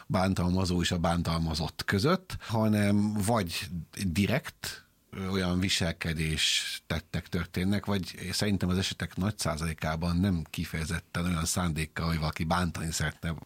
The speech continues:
valakit, hanem, hanem ahogy talán te is utaltál, a cél szentesíti az eszközt, ez ezzel van, mi is így nőttünk föl,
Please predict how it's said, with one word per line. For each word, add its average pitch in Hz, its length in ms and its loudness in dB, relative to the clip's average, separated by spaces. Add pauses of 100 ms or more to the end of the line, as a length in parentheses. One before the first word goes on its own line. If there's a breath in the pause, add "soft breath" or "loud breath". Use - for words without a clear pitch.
valakit, 117 400 0
hanem, 151 300 2 (640 loud breath)
hanem 147 320 4
ahogy 123 320 4
talán 101 300 4
te 107 100 2
is 92 140 0
utaltál, 90 500 0
a 90 80 2
cél 90 280 2
szentesíti 82 680 0
az 78 120 2
eszközt, 110 540 2
ez - 200 -2
ezzel 80 380 0
van, 101 260 2
mi 92 200 0
is 78 200 -4
így 80 140 -4
nőttünk - 460 -10
föl, 117 420 4